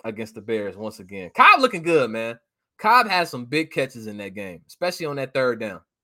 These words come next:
which I thought it was a first down, but apparently the, the line wasn't accurate, which is crazy. Like, why was that line, why was that line, like, a yard off? That was just wild.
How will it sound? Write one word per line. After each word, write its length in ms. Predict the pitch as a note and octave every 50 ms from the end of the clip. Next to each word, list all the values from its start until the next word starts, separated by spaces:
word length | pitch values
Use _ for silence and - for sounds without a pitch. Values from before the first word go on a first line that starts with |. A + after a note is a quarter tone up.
| _ _ _ _ _ _ _ _
which 200 | B2+ E3+ E3+ - -
I 120 | E3 F3+
thought 200 | F3+ - F3 E3
it 40 | D#3+
was 100 | D3 C3+
a 60 | D3
first 300 | C3+ - C#3+ C#3 C3+ C3
down, 200 | C3 C3 B2+ B2
but 100 | A2+ A2+
apparently 360 | A2+ - D#3 D3 D3 C3+ C3 B2
the, 180 | B2 A#2 - -
the 100 | A#2 A2+
line 280 | B2 B2+ B2 A#2 A2+
wasn't 240 | A2+ A2 G#2 G#2+ G2+
accurate, 360 | G#2 G2+ F#2+ - F#2 F2 - _ _ _ _ _ _ _ _
which 160 | - C#3+ -
is 80 | - -
crazy. 320 | - D#3 D3 C#3+ C3 A2+
Like, 180 | A2+ A2 A2 A2+
why 180 | A#2+ C3 D3+ E3+
was 140 | E3+ C#3+
that 160 | C#3+ C3+ B2+ B2
line, 300 | A#2 A#2+ C#3 D3 C#3 B2
why 180 | D3 F#3+ G#3+ A3
was 80 | G3+
that 160 | F#3 F#3 D#3+
line, 280 | D3 D#3 E3+ F3 D#3+ C#3+
like, 140 | C#3+ C#3 B2+
a 60 | G#2+
yard 260 | A2 C3 D3 C3+ C3
off? 200 | C3+ A2+ F#2 - A2+
That 100 | D3+ E3+
was 120 | D3 A#2+
just 120 | A2 F#2+
wild. 240 | F#2 G#2 G2+ F2 D2